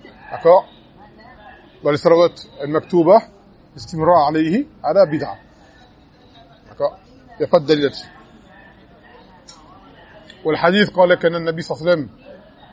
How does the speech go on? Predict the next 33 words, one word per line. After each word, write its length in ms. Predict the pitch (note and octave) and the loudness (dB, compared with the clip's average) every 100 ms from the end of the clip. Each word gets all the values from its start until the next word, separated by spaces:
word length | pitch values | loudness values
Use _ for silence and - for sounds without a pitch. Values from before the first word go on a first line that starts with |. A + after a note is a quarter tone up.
| - - - - B2+ | -20 -20 -20 -20 -2
ما 200 | F3 G3 | 0 2
ترك 300 | F#3 F3 F#3 | 2 2 0
القنوت 540 | D#3+ E3+ F#3 F3 - | -2 -2 0 0 -2
حتى 480 | - - E3 - E3+ | -10 -6 -6 0 0
فرق 300 | - F3 E3 | 2 2 2
الدنيا. 460 | C3+ E3 F3 G#3+ - _ _ - - _ _ _ _ _ - | -2 -4 0 -2 -2 _ _ -20 -20 _ _ _ _ _ -10
Que 60 | |
le 60 | C#3+ | -6
Nabi 220 | D3+ D#3 | -4 -4
sallallahu 20 | |
alayhi 40 | - | -6
wa 80 | |
sallam 200 | C3+ D#3+ D3 | -4 -2 -2
n'a 100 | C3+ | 0
pas 100 | E3+ | 0
laissé 160 | E3 | 2
le 60 | D#3 | -2
qunut 260 | D3+ E3 D#3 | -2 0 0
jusqu'à 180 | B2+ | -2
ce 80 | C#3+ | -8
qu'il 100 | C#3 | -4
délaisse 280 | C#3+ D#3 - | 0 2 0
la 60 | C#3 | -4
dunya, 260 | C3+ E3 | -4 -4
c'est-à-dire 200 | C#3 C3+ | -4 -6
qu'il 100 | - | 0
meurt. 200 | E3 G#3+ - _ - _ - - - - _ _ - - - - - | 2 2 -2 _ -20 _ -20 -20 -20 -20 _ _ -20 -20 -20 -20 0
أولا 280 | D#3 E3+ F3+ | 2 4 2
الحديث 460 | E3 - D#3+ F3 - | 0 -2 -2 -2 -4
فيه 180 | F3 | -6
كلام، 420 | D3+ D#3 F3+ C4 B3+ - - - - - | 0 4 4 4 -4 -16 -20 -20 -20 -16
وثانيا 400 | - F#3 F#3 G#3 | 0 2 4 2
القنوت 600 | G3 - F3+ A#3+ - | 2 2 4 4 2